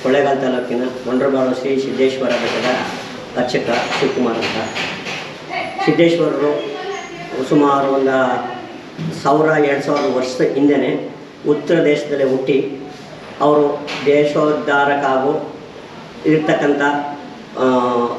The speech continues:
ಅನ್ಯಾಯಗಳನ್ನ ವಿರೋಧಿಸಿ, ಅವರು ಭ್ರಷ್ಟರನ್ನ ನಿಗ್ರಹ ಮಾಡ್ಕೊಂಡು ಕೊನೆಗೆ ಬಂದು ಇಲ್ಲಿ ಐಕ್ಯ ಆಗಿರ್ತಕ್ಕಂಥ ಸ್ಥಳ ಇದು.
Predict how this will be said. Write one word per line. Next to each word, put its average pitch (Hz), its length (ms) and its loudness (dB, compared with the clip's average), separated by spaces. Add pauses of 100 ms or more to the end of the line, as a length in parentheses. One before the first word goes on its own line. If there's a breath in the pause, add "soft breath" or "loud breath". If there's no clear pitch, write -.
(240)
ಅನ್ಯಾಯಗಳನ್ನ 151 680 6 (260)
ವಿರೋಧಿಸಿ, 147 760 0 (560)
ಅವರು 139 380 2
ಭ್ರಷ್ಟರನ್ನ 151 540 2 (380)
ನಿಗ್ರಹ 156 360 4
ಮಾಡ್ಕೊಂಡು 135 520 0 (320)
ಕೊನೆಗೆ 160 600 2 (440)
ಬಂದು 156 600 4
ಇಲ್ಲಿ 156 140 4
ಐಕ್ಯ 156 260 2
ಆಗಿರ್ತಕ್ಕಂಥ 135 600 0 (640)
ಸ್ಥಳ 139 240 2
ಇದು. - 400 0